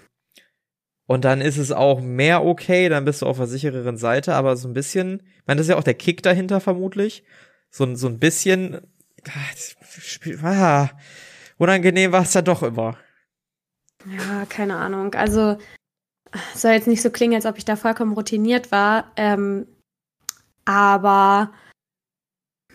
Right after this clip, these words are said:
Speaker 2: hm, als Frau ist es halt schon relativ einfach.
Speaker 1: Du, das glaub ich dir sofort. <laughs> Da will ich dir nicht widersprechen.
Speaker 2: Und
Speaker 1: Wenn du willst, kriegst du
Speaker 2: ich
Speaker 1: hin.
Speaker 2: weiß nicht, da hab ich, da hab ich mir halt auch nie so, so richtig viel Gedanken drüber gemacht, aber jetzt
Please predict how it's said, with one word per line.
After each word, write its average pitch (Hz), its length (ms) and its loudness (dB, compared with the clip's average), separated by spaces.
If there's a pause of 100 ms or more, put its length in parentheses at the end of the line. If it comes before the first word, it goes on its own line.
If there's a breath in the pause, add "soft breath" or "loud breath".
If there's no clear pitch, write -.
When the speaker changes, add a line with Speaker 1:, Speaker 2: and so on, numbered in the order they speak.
(600 loud breath)
Speaker 2:
hm, 202 380 -4
als 202 160 -10
Frau 208 200 4
ist 214 80 -2
es 208 120 -8
halt 202 160 -4
schon 208 160 -6
relativ 196 520 -8
einfach. 190 600 -6 (1120 soft breath)
Speaker 1:
Du, - 80 -16
das 123 180 -4
glaub 123 180 -2
ich 143 80 -8
dir 151 100 -4
sofort. 143 440 -2 (180)
<laughs> - 180 -12
Da - 60 -8 (200)
will 139 100 0
ich - 100 -12
dir 123 120 -6
nicht 117 200 -6
widersprechen. - 680 -4 (840 loud breath)
Speaker 2:
Und 220 120 2
Speaker 1:
Wenn 127 120 2
du 120 100 -2
willst, 139 240 0
kriegst - 280 -2
du 170 40 4
Speaker 2:
ich 165 80 4
Speaker 1:
hin. 156 80 0
Speaker 2:
weiß 202 220 0
nicht, 208 240 -2 (400 loud breath)
da 214 120 0
hab 220 120 4
ich, - 160 -4
da 220 140 0
hab 233 100 2
ich 226 100 -2
mir 226 140 2
halt 214 140 2
auch 202 100 -2
nie 226 200 0
so, 214 320 -2
so 220 140 -2
richtig 240 460 0
viel 240 120 0
Gedanken 233 380 0
drüber 214 240 -2
gemacht, 220 340 -2
aber 208 120 0
jetzt 208 220 0